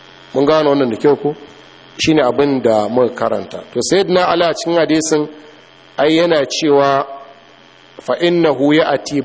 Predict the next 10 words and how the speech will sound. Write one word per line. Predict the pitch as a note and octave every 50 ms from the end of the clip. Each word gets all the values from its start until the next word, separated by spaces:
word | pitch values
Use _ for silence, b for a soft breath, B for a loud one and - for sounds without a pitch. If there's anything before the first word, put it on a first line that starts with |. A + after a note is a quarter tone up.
| G#2 - -
ba'du | D3+ D3+ - D#3+ E3+ C#3+ C3 A#2+ -
ko? | D#3 F3+ - - - - - - - - - - - - - - - - - - - -
Ba'du | A2+ D3+ C3 E3+ E3+ - C3+ C#3+
haza. | - - A#2 A#2 A2+ A2 G#2 A2+ A2 G#2+ - - - - - - - -
Kaza | - B2 B2 D3 D#3 D#3 D3+
fi | - F3 F3 E3+
riwayatu | D#3+ D3 D3+ D3+ D#3 D#3 D3+ D#3
Usman | D3 C3+ B2+ - - C#3+ D3+ D#3 D3+ D3
bin | C3+ D3 C#3+
Umar | C3+ - - E3 F3 F3+ F#3 F#3 F#3